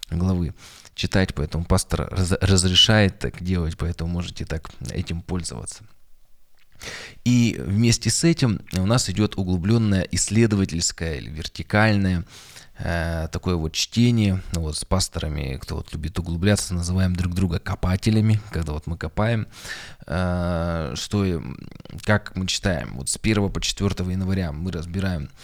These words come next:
читаем Евангелие от Матфея, э, первую главу с первого по семнадцатый стих. Вот как раз родословие царя. Смотрим все эти имена,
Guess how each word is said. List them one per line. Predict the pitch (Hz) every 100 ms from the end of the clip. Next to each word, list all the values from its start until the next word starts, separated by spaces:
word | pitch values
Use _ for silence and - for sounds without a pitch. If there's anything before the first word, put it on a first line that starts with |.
| - -
читаем | - - 85 95
Евангелие | 98 95 85
от | 85
Матфея, | 92 85 - 107 131 135 - - - -
э, | 71 69
первую | 90 90 85
главу | 80 92
с | 113
первого | - 101 95
по | 82 85
семнадцатый | - 92 90 - 87
стих. | - - 80 -
Вот | -
как | - -
раз | 90 -
родословие | - 90 90 - 101 92
царя. | 85 - 95 98 82 - -
Смотрим | - 87 - 78
все | - 82
эти | 78 - 67 65 80 -
имена, | 92 90 92 107 120 123 120